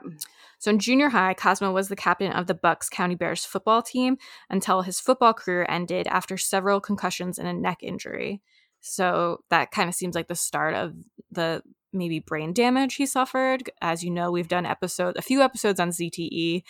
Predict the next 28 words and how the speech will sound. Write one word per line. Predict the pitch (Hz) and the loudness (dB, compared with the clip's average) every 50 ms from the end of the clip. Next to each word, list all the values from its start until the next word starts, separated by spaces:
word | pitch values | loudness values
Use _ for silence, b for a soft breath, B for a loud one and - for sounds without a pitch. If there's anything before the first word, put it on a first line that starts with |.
| B B B B B - | B B B B B -12
We | - | -8
did | 175 175 180 175 175 170 170 - - | -4 0 0 0 0 0 -4 -8 -10
one | - 185 175 170 175 180 175 | -4 -2 0 0 0 0 -2
about | - 165 175 175 180 - | -2 -2 0 -2 -2 -2
Chris | - 180 170 - | -6 -8 -8 -6
Benoit | - 185 185 185 202 220 233 233 233 233 226 233 226 - | -4 -4 0 2 4 6 6 8 8 8 6 4 4 2
and | - 175 175 175 170 | 0 -2 -4 -4 -6
Philip | - - 185 170 165 165 - | -6 -6 -4 -2 -2 0 2
Adams, | - 175 190 190 196 190 196 196 185 - | 4 6 6 6 4 2 0 -2 -2 -2
who | - 180 | -4 -6
both | 175 - 175 170 170 175 - - | -4 0 0 2 2 0 -2 -4
had | - 185 175 175 175 - 156 - - _ _ _ _ - | -4 -2 0 0 0 -2 -6 -10 -16 _ _ _ _ -8
severe | - - - 180 170 185 196 196 196 | -6 -4 -4 -4 0 2 4 4 4
C | 190 - - 196 | 4 2 -2 -4
T | 175 - - 196 185 - 180 175 175 180 180 | -4 -4 -4 -4 -2 0 0 0 0 2 0
E | |
and | 170 165 165 175 - | 0 -2 -2 -4 -4
ended | 170 170 156 165 | -6 -4 -2 -2
up | 170 - | -4 -4
murdering | - 160 165 170 165 170 165 165 165 165 165 170 - _ _ _ _ _ _ _ | -4 -4 -4 -2 -2 -2 -2 -2 -2 -4 -4 -6 -8 _ _ _ _ _ _ _
multiple | - 185 190 190 196 196 - 175 180 185 | -2 2 4 4 4 4 2 0 -4 -4
people. | 175 175 156 - - 165 165 170 185 208 202 - | -4 -4 -6 -4 -2 0 2 2 2 0 0 0
And | - 180 | 0 0
everyone | 180 180 180 175 170 170 | 2 2 2 2 0 0
knows | 175 170 165 170 165 | 0 0 0 0 -2
the | - 170 | -4 -6
story | - - 175 165 160 165 165 | -6 -4 -4 -2 -2 -2 -2
of | 165 170 175 | -4 -4 -6